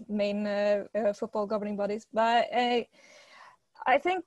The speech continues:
you know, during the crisis, well, when it first kind of hit, uh, I mean, everyone kind of put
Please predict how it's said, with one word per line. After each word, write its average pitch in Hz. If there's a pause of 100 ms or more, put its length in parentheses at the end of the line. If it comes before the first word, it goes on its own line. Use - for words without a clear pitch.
(140)
you 247
know, 285
during 285
the 302
crisis, 254
well, 240
when 233
it 247
first 285 (260)
kind 233
of 196
hit, 220 (340)
uh, 214
I 233
mean, 233 (100)
everyone 247
kind 220
of 202 (160)
put 226